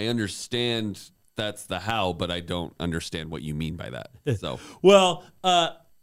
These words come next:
Speaker 2: y-, you know, in, uh, seminary, they talk a lot about regeneration and different aspects of it, but regeneration is basically the transformational work of Jesus in your life as you follow him. So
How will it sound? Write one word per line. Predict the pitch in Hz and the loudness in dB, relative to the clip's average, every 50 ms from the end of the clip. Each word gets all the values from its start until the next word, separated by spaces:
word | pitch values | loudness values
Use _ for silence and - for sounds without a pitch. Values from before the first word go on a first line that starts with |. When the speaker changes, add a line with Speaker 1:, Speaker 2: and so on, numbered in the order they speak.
| - _ _ _ _ | -20 _ _ _ _
Speaker 2:
y-, | 175 196 196 - | -4 -2 -2 0
you | 170 190 202 | 4 4 6
know, | 180 180 170 165 165 165 165 | 6 6 8 8 8 10 8
in, | 170 165 151 156 | 8 6 4 4
uh, | 165 160 156 156 151 147 | 6 8 8 8 6 4
seminary, | - - 285 262 226 202 180 170 | 4 4 4 4 6 4 4 6
they | 160 156 | 6 6
talk | 151 151 156 143 | 4 4 2 2
a | 135 131 | 2 2
lot | 127 120 117 | 2 2 2
about | 110 110 104 98 | 0 -2 -2 -2
regeneration | 110 113 104 110 117 110 110 123 156 165 165 151 - - 151 147 139 139 135 131 131 | -4 -4 -4 -2 -2 -2 0 2 2 2 2 2 0 0 -2 0 0 0 -2 -2 -2
and | 123 107 101 101 95 | -4 -6 -6 -8 -10
different | 98 104 - 104 101 | -12 -12 -10 -8 -8
aspects | 120 127 123 - - - 113 107 - - - _ _ | -6 -6 -6 -6 -4 -6 -6 -6 -6 -12 -16 _ _
of | - 120 117 113 104 | -4 -4 -2 -2 -2
it, | 110 107 107 104 - 104 101 | -2 -2 -2 -4 -6 -10 -10
but | 107 113 104 104 104 107 104 104 104 - - - _ _ _ | -6 -4 -4 -2 -2 -2 -2 -4 -4 -8 -10 -18 _ _ _
regeneration | 165 175 151 135 214 254 269 269 202 147 139 147 170 180 156 - 151 135 | 0 0 4 6 6 6 6 6 4 4 4 4 4 2 2 0 0 0
is | 131 120 | 0 0
basically | 104 - 147 165 160 - 165 - - 139 131 123 | 2 4 4 4 4 2 -2 -4 -2 0 0 2
the | 110 113 110 | 2 0 0
transformational | 104 - - 170 165 165 180 185 - - 180 170 151 151 156 143 - 147 135 123 | -2 -2 0 2 4 4 4 4 4 2 2 4 4 4 4 4 2 0 0 2
work | 123 135 143 143 - | 4 4 2 2 0
of | - 117 110 | -4 -6 -4
Jesus | 98 131 135 135 123 131 117 - | -2 -2 -2 -2 -2 -2 -4 -4
in | 123 117 | -4 -4
your | 107 107 110 | -2 -2 0
life | 117 120 123 120 110 - - - | 0 2 0 0 0 -2 -6 -6
as | 117 117 120 104 113 | -4 -4 -2 -2 -4
you | 120 | -6
follow | - - 113 110 104 95 | -4 -4 -4 -2 -2 -4
him. | 101 156 175 135 82 69 76 - _ _ _ _ _ _ - | -2 -2 -2 -2 -2 -6 -10 -18 _ _ _ _ _ _ 2
So | - 214 208 180 - | 6 6 6 6 6